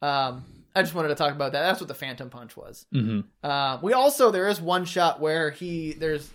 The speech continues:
Speaker 1: like, Spider-Man's, like, gets yanked back down by Doctor Strange.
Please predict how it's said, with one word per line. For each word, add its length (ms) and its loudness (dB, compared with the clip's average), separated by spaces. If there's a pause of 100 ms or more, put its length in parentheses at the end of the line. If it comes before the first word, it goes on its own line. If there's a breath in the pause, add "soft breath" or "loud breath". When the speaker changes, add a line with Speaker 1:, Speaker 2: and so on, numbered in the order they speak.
(160)
Speaker 1:
like, 180 -12
Spider-Man's, 640 0
like, 240 -2 (1200 loud breath)
gets 320 -6
yanked 400 -6
back 340 -4
down 420 -4
by 260 -2
Doctor 360 -2
Strange. 680 -8